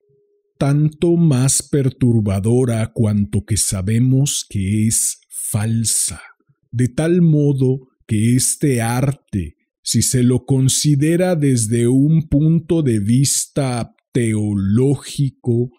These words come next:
podría ser tal vez sutilmente blasfemo.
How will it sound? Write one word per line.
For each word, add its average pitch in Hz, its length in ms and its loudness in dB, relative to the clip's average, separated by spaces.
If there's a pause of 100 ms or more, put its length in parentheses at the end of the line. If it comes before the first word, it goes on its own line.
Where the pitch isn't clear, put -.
(300)
podría 180 560 2
ser 156 640 0 (100)
tal 170 380 0
vez 143 760 0 (140)
sutilmente 139 1600 0
blasfemo. 101 1200 -4